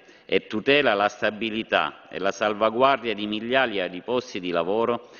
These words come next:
attraverso un intervento di sostegno economico che ha come indubbia conseguenza quello di permettere una continuità aziendale del polo siderurgico.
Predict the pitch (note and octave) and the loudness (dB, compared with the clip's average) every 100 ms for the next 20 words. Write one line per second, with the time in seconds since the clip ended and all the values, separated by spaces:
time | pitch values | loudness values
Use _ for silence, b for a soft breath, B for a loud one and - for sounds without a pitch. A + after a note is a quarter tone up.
0 | B B B G#2 A2 C3 C3+ C#3+ B2 - | B B B -2 -2 0 0 2 0 -2
1 | G2 G#2 G#2+ - G#2+ G#2+ A#2 - F#2 F2 | -6 -6 -6 -4 -4 0 -2 -2 -8 -8
2 | - F#2+ - A#2+ A#2 G2+ F2+ F2 D#2 D2 | -8 -10 -4 -2 -2 -2 -2 -2 -2 -4
3 | D2 F2 F#2+ B B B B - C#3+ B2 | -4 -6 -6 B B B B 0 2 2
4 | - - G#2+ G#2+ A2+ B2 D#3 C3+ A#2 G2+ | 0 -6 -4 -4 -4 -4 -6 0 0 0
5 | B2 A#2+ - F#2+ F#2+ E2+ E2 - G#2 - | -4 -4 -6 -2 -2 -2 -4 -6 -6 -6
6 | B B B C#3 C3+ A#2 A2 B2 B2+ B2+ | B B B 4 6 4 2 0 0 0
7 | C3+ D3 C#3+ B2+ G#2+ A2 A2 - A2 G#2+ | 0 -2 -2 -2 0 0 -2 -2 -6 -8
8 | A2+ A#2+ A2+ A2 F#2+ G#2+ A2 G2+ F#2 F2 | -6 -4 0 0 0 -4 0 2 2 0
9 | E2+ E2+ E2+ E2 D#2 D#2 C#2 C2 B1+ - | -2 -4 -6 -6 -6 -8 -10 -10 -12 -16
10 | - | -20